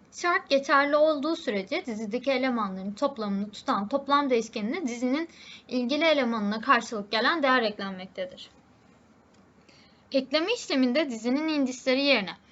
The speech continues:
P T R işaretçisiyle birlikte erişim operatörü kullanılmaktadır. Döngüdeki ikinci komut ise P T R artı artı komutudur.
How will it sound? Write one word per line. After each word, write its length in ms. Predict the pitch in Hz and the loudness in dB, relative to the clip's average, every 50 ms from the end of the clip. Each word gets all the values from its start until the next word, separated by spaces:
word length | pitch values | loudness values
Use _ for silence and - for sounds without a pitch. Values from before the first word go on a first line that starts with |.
| - - _ _ - | -20 -20 _ _ -4
P 160 | 294 285 262 | -2 -2 0
T 120 | 269 302 302 | 0 2 2
R 120 | 311 320 | 2 2
işaretçisiyle 840 | 311 - 320 294 277 277 269 277 - 277 262 - 294 262 277 262 | 2 0 2 2 2 2 0 -2 -4 -10 -8 -6 -2 0 0 0
birlikte 320 | 226 233 202 196 - - 190 | 0 0 -2 -2 -4 -4 -6
erişim 360 | 180 196 220 214 - - 302 | -4 -4 -4 -6 -8 -6 -6
operatörü 560 | 311 294 - 302 269 262 262 277 269 277 269 | -6 0 2 4 4 4 4 2 -2 -2 -2
kullanılmaktadır. 920 | - 277 254 233 214 208 196 190 175 180 - - - - - - - - - _ _ _ _ - 254 | -2 -2 -2 0 0 -2 -2 -4 -4 -6 -8 -10 -16 -14 -14 -14 -16 -16 -20 _ _ _ _ -2 2
Döngüdeki 520 | 294 302 311 311 311 254 254 - - 208 | 2 4 4 2 0 0 -2 -2 -2 -6
ikinci 340 | 214 208 - 269 269 269 277 | -8 -4 -2 0 0 0 0
komut 340 | - 294 269 220 208 - - | -2 -2 -2 -2 -2 -4 -8
ise 300 | 202 - - 254 320 339 - - - - - - - _ | -8 -2 0 0 0 0 -2 -12 -18 -18 -18 -18 -10 _
P 220 | - 311 302 302 302 | 2 2 4 2 2
T 120 | - 302 | 2 2
R 240 | 269 269 294 339 311 | 4 4 4 2 2
artı 300 | 262 262 254 254 262 294 | 2 2 2 2 2 2
artı 300 | 269 262 262 269 - 277 | 2 2 2 0 -2 -8
komutudur. 760 | 269 247 233 196 180 - - - - 180 - - - - - | -10 -8 -8 -8 -10 -12 -14 -16 -16 -16 -16 -16 -20 -20 -20